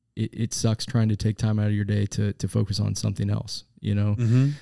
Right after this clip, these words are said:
Speaker 1: But if you keep your, you know, our mission in mind, which is basically to help promote Kansas City fitness, to help, um, promote people who are in the fitness community doing, you know, amazing things, you know,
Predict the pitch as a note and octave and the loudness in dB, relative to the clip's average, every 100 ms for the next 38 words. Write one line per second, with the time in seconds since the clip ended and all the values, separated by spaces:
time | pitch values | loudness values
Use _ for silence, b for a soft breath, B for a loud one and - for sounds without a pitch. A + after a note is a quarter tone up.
0 | B F#3+ G3+ - B2+ A#2+ C3+ A#2+ A#2 A2+ | B 4 4 4 2 4 4 6 4 4
1 | - A#2+ A2+ G#2+ A2 A2+ A2 A2 G#2+ G#2 | 2 2 4 4 4 4 4 6 6 6
2 | G#2 G#2 G2+ - G#2 - G#2+ G2+ - G#2 | 4 4 2 2 0 2 0 0 0 0
3 | - A2 G2+ A2 A2 - G#2+ G#2+ - G#2+ | 2 2 4 4 2 2 4 2 4 4
4 | G2 - G#2+ G2+ A#2 G2+ A2 G#2+ - G2+ | 4 2 0 2 0 2 0 0 -4 0
5 | G#2+ A2 - B B B B - A2 G#2+ | 2 2 -2 B B B B -2 2 2
6 | G2+ G#2+ A2+ A2+ - A2 G#2+ G2+ G#2+ A2 | 4 6 6 4 2 2 4 4 4 2
7 | A2+ A2 G#2 A2 G#2 - G#2+ G#2 G2+ G2 | 4 2 2 0 0 0 0 2 0 -2
8 | A2+ A2 G#2+ G#2 - A2+ G#2+ G#2 - G#2 | 0 2 2 0 -2 -2 0 0 0 2
9 | G#2 G2+ G2+ A2+ A#2+ G#2 G2 - B B | 2 2 0 4 4 4 0 -8 B B
10 | B B B - A2+ G#2+ G2+ | B B B -6 -2 -2 -4